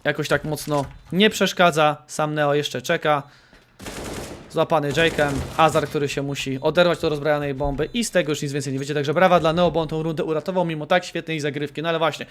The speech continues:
kolejny przykład rozciągnięcia gry, Zo-, zostawię wam jeszcze dwa takie przykłady, za moment wam je pokażę, ale następna taktyka, ja to zawsze nazywam pewniaczkiem na niuku. Każda zagrywka, każda mapa w sumie ma takiego swojego pewniaczka. Polega to na tym, że jest to taktyka, która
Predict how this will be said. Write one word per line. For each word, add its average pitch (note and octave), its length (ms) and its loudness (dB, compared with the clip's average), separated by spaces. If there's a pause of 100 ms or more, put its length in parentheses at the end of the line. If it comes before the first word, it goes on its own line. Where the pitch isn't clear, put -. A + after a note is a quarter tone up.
(160)
kolejny G3+ 300 8
przykład G#3+ 260 2
rozciągnięcia G3+ 600 4
gry, F#3 200 6 (220)
Zo-, F3 220 -4
zostawię D#3+ 600 2
wam D#3+ 160 4
jeszcze D3+ 200 -2
dwa G#3+ 180 6
takie A#3 240 2
przykłady, G3+ 500 4 (200)
za F#3+ 140 6
moment F#3 200 6
wam E3+ 180 4
je D#3+ 60 0
pokażę, E3+ 480 4
ale D3 280 2 (220)
następna G3 500 2
taktyka, D#3 360 0
ja E3 40 0
to D3+ 60 -6
zawsze D#3+ 200 -4
nazywam D3+ 280 -4
pewniaczkiem F#3+ 580 2
na D#3+ 100 0
niuku. D3 320 -4 (200)
Każda B3 340 8
zagrywka, F#3+ 640 4 (180)
każda G#3 240 8
mapa A#3 220 6
w - 60 -4
sumie D#3+ 160 -2
ma E3 60 -8
takiego G3 260 2
swojego G3 280 2
pewniaczka. F#3 640 4 (160)
Polega A3 300 8
to G#3 100 6
na G#3+ 120 8
tym, G#3+ 140 2
że F#3+ 100 4
jest G3 100 0
to G3+ 60 4
taktyka, A3 420 2
która G3+ 340 6